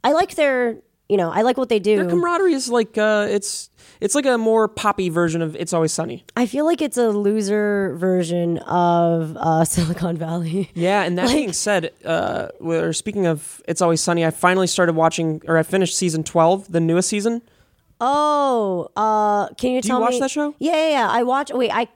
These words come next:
Speaker 1: they all kind of, like, blend together though. What? Um, oh my God, it's the end, right? It ends?
Speaker 2: So it's not ending.
Speaker 1: Wait,
Speaker 2: And
Speaker 1: really? It
Speaker 2: no.
Speaker 1: doesn't end?
Speaker 2: They already
Speaker 1: Wait, why
Speaker 2: announced, they already
Speaker 1: not?
Speaker 2: announced that Dennis is coming back.
Speaker 1: Oh, fuck. That's
Speaker 2: Yeah,
Speaker 1: stupid.
Speaker 2: so it's like
Speaker 1: Okay.
Speaker 2: the whole point. The, what did you think about season twelve, the most recent season?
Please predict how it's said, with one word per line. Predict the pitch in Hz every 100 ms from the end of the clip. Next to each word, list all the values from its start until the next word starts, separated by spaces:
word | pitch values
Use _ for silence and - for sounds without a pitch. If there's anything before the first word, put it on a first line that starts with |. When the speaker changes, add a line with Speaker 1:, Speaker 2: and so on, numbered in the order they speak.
| -
Speaker 1:
they | 208 269
all | 311
kind | 311 285
of, | 240
like, | 220 170
blend | 202
together | 190 185 175 180
though. | 170
What? | 175 214 - -
Um, | 196 196 190 180 175 185 _ _ _ -
oh | -
my | 427 480
God, | 480
it's | 254
the | - 302
end, | 392 247
right? | 180 226 349
It | 233
ends? | 220 226 392 - - -
Speaker 2:
So | - - 254
it's | 208
not | 269 202
ending. | 175 170 - 190 -
Speaker 1:
Wait, | 233
Speaker 2:
And | 196 196
Speaker 1:
really? | 170 180 294
It | 190
Speaker 2:
no. | 202
Speaker 1:
doesn't | 170 233
end? | 147 175 285 330
Speaker 2:
They | 427
already | 370 233
Speaker 1:
Wait, |
why | 254 311
Speaker 2:
announced, | 320
they | 370
already | 240 233
Speaker 1:
not? |
Speaker 2:
announced | 226 220 214
that |
Dennis | 170 185 185
is | 165
coming | 180 165
back. | 160 165
Speaker 1:
Oh, | - 160
fuck. | 147 - - -
That's | 175
Speaker 2:
Yeah, | 190
Speaker 1:
stupid. | 131 -
Speaker 2:
so | 180
it's | 170
like | 175
Speaker 1:
Okay. | -
Speaker 2:
the | 170
whole | 185
point. | 190 190 - - - _ -
The, | 160 156 190 180 170 -
what | 170 190
did | 220
you | 220
think | 220
about | 190
season | 208 185
twelve, | 180 185 156
the |
most | 160 160
recent | 180 175
season? | 165 175 156